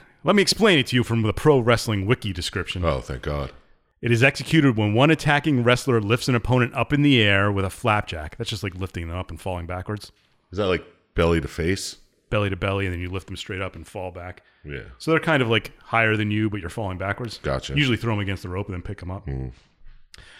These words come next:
Speaker 1: And this, while the other attacking wrestler hooks the opponent, which is, like, jumps in the air and grabs the back of their head, and in a double knee face breaker,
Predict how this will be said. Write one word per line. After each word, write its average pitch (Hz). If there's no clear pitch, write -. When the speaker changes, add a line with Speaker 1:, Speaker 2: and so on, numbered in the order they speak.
Speaker 1:
And 113
this, -
while 120
the 127
other 160
attacking 139
wrestler 127
hooks -
the 156
opponent, 104
which 95
is, 92
like, 92
jumps 117
in 127
the 117
air 117
and 107
grabs 98
the 98
back 101
of 107
their 98
head, 107
and 101
in 113
a 104
double 123
knee 117
face 117
breaker, 85